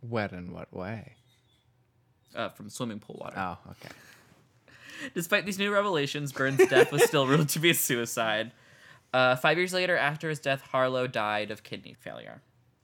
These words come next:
Speaker 2: Uh, she had scarlet fever as a kid, and it would do damage to her kidneys. So
Speaker 1: Wow.
Speaker 2: she was, she died at, like, twenty-six.
Speaker 1: No, that's a bummer.
Speaker 2: Yeah, total bummer.
Speaker 1: Jesus, that's only four years older than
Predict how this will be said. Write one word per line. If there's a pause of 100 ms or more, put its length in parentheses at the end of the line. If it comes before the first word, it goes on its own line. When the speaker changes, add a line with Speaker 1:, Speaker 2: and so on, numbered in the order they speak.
(120)
Speaker 2:
Uh,
she
had
scarlet
fever
as
a
kid,
and
it
would
do (200)
damage
to
her
kidneys.
So
Speaker 1:
Wow.
Speaker 2:
she
was, (380)
she
died
at,
like,
twenty-six. (560)
Speaker 1:
No,
that's
a
bummer.
Speaker 2:
Yeah,
total
bummer.
Speaker 1:
Jesus,
that's
only
four
years
older
than